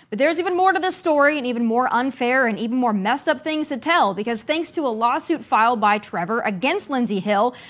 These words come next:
we now have the text messages, the video, and the damning proof that the girl was not only not attacked and not abused, but likely set up this whole damn ruse to ruin his life and make some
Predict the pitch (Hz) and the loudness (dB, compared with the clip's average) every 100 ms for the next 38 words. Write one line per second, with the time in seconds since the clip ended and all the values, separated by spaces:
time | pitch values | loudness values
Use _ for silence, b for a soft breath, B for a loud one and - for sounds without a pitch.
0 | B - 254 269 269 254 233 160 175 - | B -2 4 4 6 6 4 2 -10 -4
1 | 214 254 - 269 262 254 254 269 262 262 | 2 2 2 -4 -4 -6 -2 0 0 -4
2 | - B B - 247 190 233 277 277 277 | -10 B B -18 -14 0 2 2 4 6
3 | 277 277 202 196 185 165 240 254 320 339 | 8 6 2 -2 -4 -4 0 2 2 0
4 | 320 - 392 311 208 - B B _ 233 | -2 2 4 4 2 -2 B B _ -4
5 | 214 220 277 302 294 294 294 294 294 285 | -2 0 0 2 0 2 2 2 0 0
6 | 285 339 403 - 254 190 208 247 214 214 | 2 2 2 -2 2 2 2 -2 0 2
7 | 226 285 208 214 190 233 240 226 - 254 | 2 0 -2 0 0 -2 0 0 2 -2
8 | 254 233 202 - 269 294 285 196 - - | 0 -6 -6 -2 0 0 -2 -6 -8 -2
9 | 302 339 359 311 285 302 320 277 294 269 | 2 4 2 2 0 0 -2 0 0 0
10 | 240 240 233 175 220 247 285 247 214 226 | 0 -4 -8 -6 -4 -4 -4 2 2 2
11 | 226 185 196 208 233 | -4 -4 -4 -4 -6